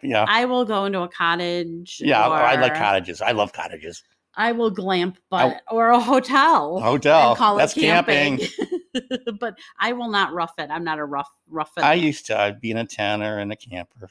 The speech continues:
Speaker 1: Yeah, back, way back when the kids were younger.
Speaker 2: Uh, what do you like to binge watch on television?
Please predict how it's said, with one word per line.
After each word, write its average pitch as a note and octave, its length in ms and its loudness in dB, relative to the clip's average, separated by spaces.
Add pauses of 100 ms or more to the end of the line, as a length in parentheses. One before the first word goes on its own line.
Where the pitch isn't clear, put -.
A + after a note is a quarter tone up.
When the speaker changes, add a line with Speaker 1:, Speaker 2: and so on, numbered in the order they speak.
Speaker 1:
Yeah, G2 300 -8 (140)
back, G2 200 -20
way G2+ 200 -8
back G#2 260 -4
when F#2+ 260 -14 (440)
the - 40 -20
kids G2+ 200 -8
were F#2 100 -6
younger. F2 360 -8 (220)
Speaker 2:
Uh, G3 180 -2
what G#3 120 -6
do A#3+ 60 -2
you A#3+ 80 2
like A3+ 160 -2
to A3 60 -6
binge F#3+ 580 -4
watch D3+ 520 -10
on D#3+ 180 -8
television? D3+ 760 -14